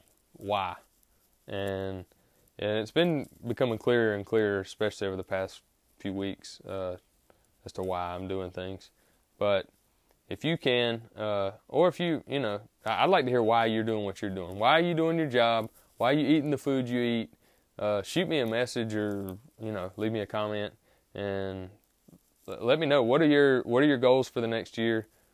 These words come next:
Wh-, you know, whether it's a, you wanna call it a New Year's resolution, a goal, or whatever it is, what, what are your goals, uh, or what have they already been? You, we don't, you don't have to start 'em on New Year's. I just think it's a good time to reflect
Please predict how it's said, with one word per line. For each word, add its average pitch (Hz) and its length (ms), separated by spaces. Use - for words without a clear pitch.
Wh-, 107 200
you 110 160
know, 104 160
whether 107 240
it's 101 160
a, 101 160
you 110 160
wanna 110 160
call 107 140
it 101 60
a 98 60
New 120 100
Year's 123 280
resolution, 117 640
a 101 80
goal, 117 400
or 117 80
whatever 170 300
it 135 60
is, 127 460
what, 117 220
what 127 160
are 165 40
your 123 220
goals, 107 520
uh, 92 40
or 104 320
what 127 200
have 139 180
they 123 100
already 117 220
been? 110 340
You, 113 120
we 117 160
don't, 127 140
you 113 100
don't 165 100
have 139 100
to 101 60
start 107 280
'em 101 100
on 98 80
New 98 140
Year's. 98 240
I 98 60
just 98 180
think 98 140
it's - 140
a 98 40
good 101 160
time 98 320
to 101 80
reflect 101 640